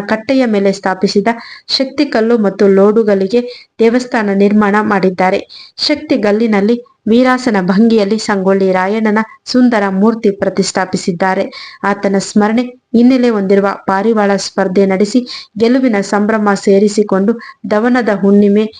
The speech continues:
ಜಾತ್ರೆ ಆರಂಭಿಸುತ್ತಿದ್ದಾರೆ. ಆರಂಭಿಸಿದ್ದಾರೆ. ಅಂದು ಬೀರೇಶ್ವರ ಜಯಂತಿ ದಿನವೂ ಕೂಡ ಆಗಿದ್ದು, ಆಂಗ್ಲ ಸರ್ಕಾರದ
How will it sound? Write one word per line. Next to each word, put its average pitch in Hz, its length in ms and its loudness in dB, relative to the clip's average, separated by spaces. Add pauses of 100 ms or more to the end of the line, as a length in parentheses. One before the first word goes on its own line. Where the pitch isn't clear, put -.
(260)
ಜಾತ್ರೆ 196 400 -2
ಆರಂಭಿಸುತ್ತಿದ್ದಾರೆ. 190 1400 -2 (500)
ಆರಂಭಿಸಿದ್ದಾರೆ. 202 800 0 (360)
ಅಂದು 262 340 2
ಬೀರೇಶ್ವರ 226 640 0
ಜಯಂತಿ 196 520 0
ದಿನವೂ 190 320 0
ಕೂಡ 214 200 -2 (140)
ಆಗಿದ್ದು, 185 380 -2 (340)
ಆಂಗ್ಲ 262 320 2
ಸರ್ಕಾರದ 220 560 -4